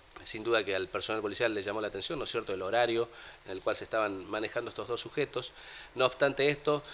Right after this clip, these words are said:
eh, otro de los móviles que se encontraba patrullando la, de la ciudad y a setenta metros de allí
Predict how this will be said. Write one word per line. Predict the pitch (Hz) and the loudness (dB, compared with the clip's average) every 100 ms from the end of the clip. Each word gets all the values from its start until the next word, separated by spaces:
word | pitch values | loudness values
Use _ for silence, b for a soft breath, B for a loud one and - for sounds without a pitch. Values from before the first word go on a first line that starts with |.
| B B - | B B -6
eh, | 101 95 95 | -4 -4 -4
otro | - 127 123 | -2 2 4
de | |
los | 113 | 2
móviles | 127 196 151 113 | 2 2 2 -2
que | |
se | 107 | -4
encontraba | 104 107 123 | -4 2 4
patrullando | 120 107 107 123 117 | 4 0 -2 -2 0
la, | 104 101 | 0 -2
de | 92 92 | -2 -2
la | 90 90 | -4 -4
ciudad | - 107 135 151 | -4 4 6 6
y | 117 | 4
a | |
setenta | - 110 151 143 | 0 0 0 0
metros | 120 135 117 | -2 -2 -2
de | 107 | 0
allí | 104 107 143 | 0 0 -4